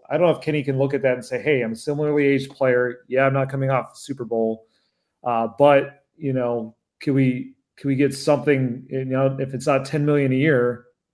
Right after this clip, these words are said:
I don't know, could you get six or seven?" I would be looking at, like, what Mike Hilton got.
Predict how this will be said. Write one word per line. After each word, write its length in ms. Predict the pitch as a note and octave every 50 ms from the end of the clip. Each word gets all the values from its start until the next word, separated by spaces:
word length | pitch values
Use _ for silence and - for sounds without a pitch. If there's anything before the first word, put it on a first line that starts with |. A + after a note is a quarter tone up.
| _ _ A#2+
I 60 | B2
don't 160 | C3+ B2+ A2+
know, 40 | A2+
could 140 | - A2+ A#2
you 60 | A2+
get 260 | A#2 C3 B2+ B2+ - _ _ _ _ _ _ _
six 300 | - - D#3 C#3 - -
or 60 | A#2+
seven?" 420 | - - - C#3 C#3+ B2 A#2 G#2+
I 120 | A2 A#2+ D#3
would 100 | E3+ D3
be 80 | D#3+
looking 340 | D3+ C#3 C#3+ C#3 D3 C3+ B2+
at, 120 | B2+ B2 B2
like, 200 | A#2+ A#2+ A#2+ B2
what 240 | B2 A2+ - -
Mike 240 | A#2+ A#2+ B2+ B2 -
Hilton 300 | - C3 B2 B2+ B2+ A#2+
got. 300 | A#2+ A#2+ A#2 A#2+ A#2 -